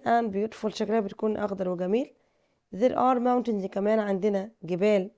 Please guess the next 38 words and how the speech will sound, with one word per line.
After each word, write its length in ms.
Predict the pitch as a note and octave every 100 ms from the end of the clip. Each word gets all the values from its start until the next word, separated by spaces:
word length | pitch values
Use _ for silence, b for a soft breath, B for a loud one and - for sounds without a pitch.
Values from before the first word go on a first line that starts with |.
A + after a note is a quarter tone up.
| G3
in 140 | G3
the 180 | F#3 E3+
south، 300 | G3 F#3 F3
في 80 | -
الجنوب 420 | F3+ F#3 G3 -
and 340 | F#3 F3+ A#3+
east. 120 | B3 - _ _ _ _ _ _ _ _ _
يعني 180 | - G3
عايز 200 | B3 C#4
أقول 120 | C#4+
لك 140 | C#4 B3
إن 60 |
طبيعة 260 | A3+ A#3+ C4
الأرض 240 | A#3 B3 A#3
عندنا 260 | G#3 A3+
في 120 | A#3 G#3+
مصر 200 | A#3 A3+
متنوعة 480 | A#3 G#3+ G3 G#3
يا 100 | G3
ولاد. 300 | F#3 F3 F#3+ -
عندنا 340 | F#3+ F#3 A3
صحراء، 520 | G#3 G3+ F3+ G3 G3 _ b b b b
عندنا 360 | G3 G3 B3
جبال، 460 | A#3 G#3 G3 G3+ G3+ -
عندنا 280 | F#3+ F#3+ A3
أراضي 200 | G#3+ A3
خضراء. 500 | G3+ F#3 G3+ F#3+ _ _ _ _ _ _ -
آه، 140 | G3+ G#3
عندنا 420 | F#3 G3+ A#3+ B3
كمان 300 | A#3 G#3+ G#3+
قال 140 | A3
لك 120 | A3 G#3
إيه؟ 100 | G#3+
بتمطر 440 | G#3 A3 A#3+ G#3
تلج 340 | F#3 A3+ G#3
في 220 | G3+ G#3+ G#3+
سيناء 440 | G#3 G3 G3+ G3+
ريجن. 380 | G3 F#3 G3